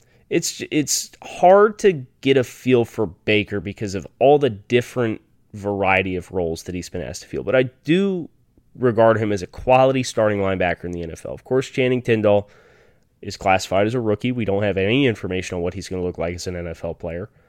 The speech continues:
Elandon Roberts I have down as a replacement level player. Uh, I think you can find the hammer between the tackle in a lot of different spots, as evidenced by go check out the, uh, the free agency market.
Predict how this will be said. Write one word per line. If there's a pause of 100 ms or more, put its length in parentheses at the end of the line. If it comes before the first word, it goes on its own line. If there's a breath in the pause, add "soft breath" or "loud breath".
(520 soft breath)
Elandon
Roberts
I
have
down
as
a
replacement
level
player. (460 soft breath)
Uh,
I
think
you
can
find
the
hammer
between
the
tackle (320 soft breath)
in
a
lot
of
different
spots,
as
evidenced
by
go
check
out
the,
uh,
the
free
agency
market.